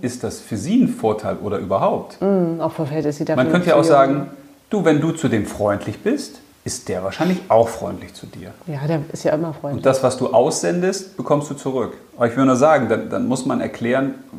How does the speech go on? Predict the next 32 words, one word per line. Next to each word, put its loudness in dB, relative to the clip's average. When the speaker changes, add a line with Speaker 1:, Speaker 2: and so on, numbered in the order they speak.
Speaker 1:
warum, 4
warum 0
fi-, -6
möchte 0
ich, -4
dass -6
du -10
das -8
tust. -12
Speaker 2:
Ja. -4
Speaker 1:
Weil 2
dann 6
ist -2
es -6
keine 2
Anweisung. 2
Dann -6
ist -2
es, -8
ne? -2
Dann -2
ist -2
es -2
eher 4
eine 4
Hilfe. 2
Speaker 2:
Ja, -6
vielleicht 0
klang 0
das 2
als 2
Anweisung. 0